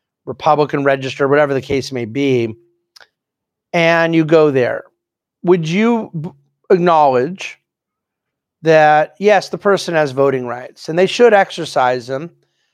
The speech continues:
but it's futile at the present tense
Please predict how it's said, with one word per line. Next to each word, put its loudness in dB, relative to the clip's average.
but 2
it's -4
futile 0
at 0
the 0
present -4
tense -6